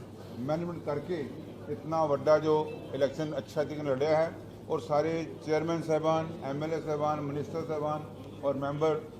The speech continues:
ਲੋਕ ਸਭਾ ਪਾਰਲੀਮੈਂਟ ਦੇ ਐਮ ਪੀ ਸਾਹਿਬ, ਸਾਰਿਆਂ ਨੇ, ਵਲੰਟੀਅਰ ਸਾਹਿਬਾਨ ਨੇ ਜੋ ਮਿਹਨਤ ਕੀਤੀ ਹੈ,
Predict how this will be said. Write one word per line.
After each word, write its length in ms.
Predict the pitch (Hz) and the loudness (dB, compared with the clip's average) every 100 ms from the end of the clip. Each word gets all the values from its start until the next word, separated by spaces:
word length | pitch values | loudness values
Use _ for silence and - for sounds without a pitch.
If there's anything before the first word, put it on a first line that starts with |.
| - | -6
ਲੋਕ 220 | 123 143 | 4 4
ਸਭਾ 300 | 143 160 156 147 | 4 6 8 8
ਪਾਰਲੀਮੈਂਟ 520 | 147 139 151 156 147 | 6 6 4 0 -2
ਦੇ 320 | 156 151 151 - - - - | 0 0 -2 -10 -12 -12 -8
ਐਮ 120 | 135 143 | -6 -4
ਪੀ 160 | 175 | -2
ਸਾਹਿਬ, 280 | 165 165 160 - - - - | 2 4 2 -4 -12 -12 2
ਸਾਰਿਆਂ 420 | 156 170 202 214 | 8 10 10 6
ਨੇ, 80 | 196 | 4
ਵਲੰਟੀਅਰ 420 | 156 151 156 175 | 2 2 2 0
ਸਾਹਿਬਾਨ 340 | 160 160 151 156 | 2 4 6 4
ਨੇ 120 | 160 | 2
ਜੋ 200 | 139 156 | 2 2
ਮਿਹਨਤ 320 | 139 156 196 | 2 0 -2
ਕੀਤੀ 360 | 175 165 175 | -2 -4 -2
ਹੈ, 80 | 175 | -2